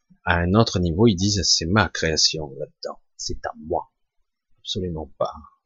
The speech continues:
Les êtres, les, les âmes, les esprits qui sont un petit peu prisonniers, mais un esprit peut pas être emprisonné, hein, c'est autre chose, hein, l'esprit qui descend, c'est autre chose. Mais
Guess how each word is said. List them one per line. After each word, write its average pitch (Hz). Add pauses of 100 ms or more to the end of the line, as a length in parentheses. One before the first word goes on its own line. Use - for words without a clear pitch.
(1000)
Les 82
êtres, -
les, 73 (120)
les 76
âmes, 95 (220)
les -
esprits - (460)
qui -
sont 85
un 82
petit -
peu 101
prisonniers, 87
mais 82 (260)
un 92
esprit -
peut 80
pas 80
être - (200)
emprisonné, 78
hein, 87
c'est -
autre -
chose, 78
hein, 85
l'esprit -
qui -
descend, 90
c'est -
autre -
chose. - (380)
Mais 92